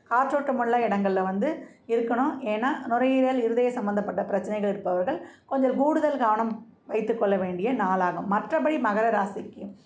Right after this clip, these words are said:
அனைத்து வகையிலையுமே அற்புதங்கள், நீங்க எடுக்கக்கூடிய செயல்கள்ல வெற்றி, அதே போல மன மகிழ்வு, மன நிறைவு காணப்படும். மிக சிறப்பான நாளாக காணப்படுகிறது.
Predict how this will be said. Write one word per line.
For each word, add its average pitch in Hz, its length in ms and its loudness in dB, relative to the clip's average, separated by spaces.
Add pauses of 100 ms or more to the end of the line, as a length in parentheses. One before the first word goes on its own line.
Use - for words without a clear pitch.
(140)
அனைத்து 320 440 0
வகையிலையுமே 220 500 2
அற்புதங்கள், 214 880 -2 (160)
நீங்க 233 200 -2
எடுக்கக்கூடிய 247 640 0 (120)
செயல்கள்ல 214 500 2
வெற்றி, 202 800 -4 (140)
அதே 226 280 2
போல 247 340 2
மன 226 320 2
மகிழ்வு, 226 400 2
மன 220 280 0
நிறைவு 214 360 0
காணப்படும். 185 640 -2
மிக 262 260 2
சிறப்பான 214 600 0
நாளாக 180 520 0
காணப்படுகிறது. - 920 -12